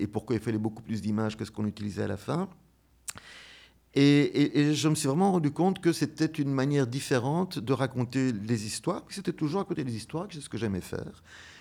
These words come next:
Et donc j'ai fait deux, trois sujets, allez, on va dire quatre, cinq sujets, et puis l'émission a arrêté faute de budget, enfin il y avait un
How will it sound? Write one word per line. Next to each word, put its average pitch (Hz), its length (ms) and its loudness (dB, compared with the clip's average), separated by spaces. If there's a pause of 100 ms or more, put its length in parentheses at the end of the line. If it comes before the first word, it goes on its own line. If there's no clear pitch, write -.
(100)
Et 107 80 4
donc 127 120 6
j'ai 120 120 4
fait 127 140 2
deux, 113 340 2
trois 127 360 -2
sujets, 107 500 -6
allez, 85 240 -4 (480)
on - 60 -10
va 107 60 0
dire 107 140 0
quatre, 151 180 0
cinq 135 200 0
sujets, 131 600 2 (380)
et 104 80 -4
puis 127 120 2
l'émission 120 420 2
a 113 60 4
arrêté 110 400 2
faute 117 280 -2
de 104 140 0
budget, 95 540 -4
enfin 92 160 -6
il 80 60 -6
y 82 40 -8
avait 78 140 -10
un 85 140 -10